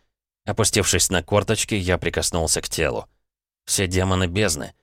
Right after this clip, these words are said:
Он мёртв уже слишком давно, чтобы, подняв, я сумел получить от него хоть какие-то сведения.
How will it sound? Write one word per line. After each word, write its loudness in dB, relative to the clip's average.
Он 0
мёртв 0
уже 0
слишком 0
давно, 2
чтобы, -2
подняв, -2
я 0
сумел 0
получить -2
от -10
него 0
хоть -4
какие-то -4
сведения. -2